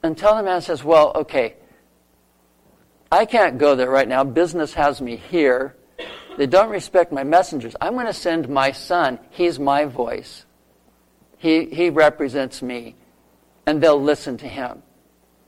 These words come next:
And they see the son coming, and they say, "There's the owner's son, the heir of the vineyard. If we kill him, the vineyard's ours." So that's what they do. They throw him out of the vineyard, and they kill him.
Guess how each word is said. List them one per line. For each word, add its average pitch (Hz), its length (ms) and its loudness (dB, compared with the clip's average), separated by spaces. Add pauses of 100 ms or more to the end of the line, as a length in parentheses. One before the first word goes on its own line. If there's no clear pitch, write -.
(340)
And 135 140 -8
they 180 200 4
see 202 240 4
the 151 120 -4
son 156 320 -2
coming, 151 440 -6 (180)
and 143 160 -10
they 135 120 -6
say, 120 380 -8 (600)
"There's 170 560 2 (260)
the 147 120 -4
owner's 156 560 -2
son, 165 520 -2 (220)
the - 200 0 (100)
heir 156 520 0 (560)
of 135 120 -4
the 131 100 -2
vineyard. 139 400 -6 (280)
If 127 200 -8
we 160 160 2
kill 127 300 -2
him, 131 440 -6 (120)
the 117 100 -10
vineyard's 123 500 -10
ours." - 480 -12 (1200)
So 120 160 -8
that's 120 220 -4
what - 120 -10
they 117 120 -4
do. 120 300 -10 (160)
They - 100 -18
throw 147 220 -4
him 156 100 -2
out - 300 -4
of 147 120 -14
the 147 80 -4
vineyard, 131 400 -10
and 139 80 -20
they 120 80 -16
kill 127 240 -12
him. - 260 -20